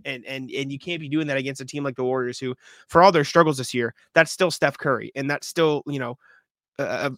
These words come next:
apparently a version of Klay Thompson who is coming into his own, who has been playing better lately, and Chris Paul finally figured, like,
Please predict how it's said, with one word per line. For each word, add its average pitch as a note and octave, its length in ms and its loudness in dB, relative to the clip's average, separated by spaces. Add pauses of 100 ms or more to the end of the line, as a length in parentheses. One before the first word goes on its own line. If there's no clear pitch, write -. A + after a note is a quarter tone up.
(100)
apparently E3 460 6
a C3+ 60 2
version D3 280 0
of C3 80 -8
Klay C#3 160 -2
Thompson C3 320 -2
who B2+ 80 -2
is B2+ 100 -6
coming C3 240 -4
into B2 140 -6
his A#2+ 120 -8
own, B2 180 -4
who B2 80 -4
has B2 120 -6
been B2 100 -10
playing B2+ 260 -4
better B2 200 -2
lately, A#2+ 300 -6
and A#2+ 80 -10
Chris D3+ 200 -2
Paul C#3 260 2
finally C3 260 2
figured, B2 240 -4
like, C3 240 -8